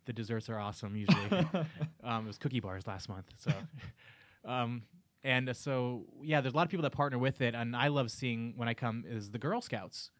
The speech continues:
Speaker 1: Um, and I think they have different troops, and the Boy Scouts as well have been involved in helping serve those folks. So they, they're taking orders and getting, and fetching coffee and fetching drinks and cleaning up messes. And that's really cool to see too, because it's, you know, it's a service project for those, those, those students then to get involved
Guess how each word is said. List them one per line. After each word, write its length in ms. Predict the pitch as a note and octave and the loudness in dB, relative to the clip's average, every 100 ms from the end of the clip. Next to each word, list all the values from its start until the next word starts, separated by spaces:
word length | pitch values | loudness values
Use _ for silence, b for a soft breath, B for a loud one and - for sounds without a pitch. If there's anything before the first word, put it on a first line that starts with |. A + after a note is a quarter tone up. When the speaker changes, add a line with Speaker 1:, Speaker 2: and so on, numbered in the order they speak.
| _ | _
Speaker 1:
Um, 240 | B2 A#2 A#2+ | -6 -4 -2
and 140 | B2 | 0
I 80 | A#2 | 0
think 140 | C3+ | 0
they 60 | C#3+ | 0
have 80 | A2+ | 0
different 260 | C3+ C3 - | 0 -4 -4
troops, 280 | C3+ C3+ | -2 0
and 80 | A#2+ | 0
the 40 | A2 | 0
Boy 180 | B2 | 2
Scouts 280 | C#3+ C3+ A#2+ | 2 0 0
as 100 | G#2+ | 0
well 180 | A#2 C#3+ | 2 2
have 80 | A#2 | 2
been 120 | A#2 | 0
involved 500 | A2 A#2 A#2+ C3 B2 | 0 4 6 6 4
in 60 | G2+ | -4
helping 340 | A#2+ A#2 G#2 | -4 -4 -6
serve 400 | - C3 B2 A#2+ | -6 -2 -2 0
those 180 | A#2+ A#2 | 0 0
folks. 360 | B2+ A#2+ A#2+ | 0 -2 -2
So 100 | - | -4
they, 300 | A2+ A2+ A#2 G2 | 0 0 0 -2
they're 100 | A#2+ | -4
taking 300 | - B2+ A#2 | 0 -2 -2
orders 580 | A2 A#2+ B2 B2 B2 A2 | -4 0 0 2 0 -2
and 120 | G2+ | -4
getting, 280 | A2+ - B2+ | -6 -6 -8
and 100 | G2+ | -4
fetching 280 | - B2 A2+ | -2 -2 -4
coffee 520 | - C3 B2 C3 B2+ | 0 0 0 -2 -4
and 100 | A#2 | -4
fetching 260 | B2 A#2+ A2+ | -4 -4 -4
drinks 560 | A2 A#2+ B2+ B2 - - B B B B | -2 -2 -2 -4 -10 -14 B B B B
and 100 | G2 | -10
cleaning 320 | - C3 A#2+ | -2 0 0
up 80 | A#2+ | 2
messes. 400 | A#2+ A#2 - A#2+ | 2 2 0 0
And 80 | B2 | 2
that's 200 | E3 - | 0 0
really 140 | C3 | -2
cool 180 | - A#2 | 0 -2
to 80 | A2 | -2
see 160 | - A2 | -4 -4
too, 240 | A3+ D#3 | -2 -2
because 280 | G#2+ A2+ G#2+ | -2 -4 -4
it's, 180 | G#2+ G2+ | -6 -8
you 120 | A#2 | -6
know, 60 | G#2 | -6
it's 100 | - | -6
a 40 | |
service 300 | - D#3+ D3+ | -2 0 0
project 340 | - B2+ A#2+ - | 0 0 0 -4
for 120 | A#2+ | -4
those, 320 | A2+ A2 - B2 | -2 -2 -4 -6
those, 300 | A2+ G#2+ - - | -4 -4 -10 -12
those 220 | A#2+ G#2+ - | -6 -6 -4
students 320 | G3+ E3 A2+ | -4 -4 -2
then 160 | G#2+ | -4
to 60 | G#2 | -2
get 100 | A2 | -4
involved 560 | A2 A#2+ B2 B2+ B2+ | -2 2 4 4 2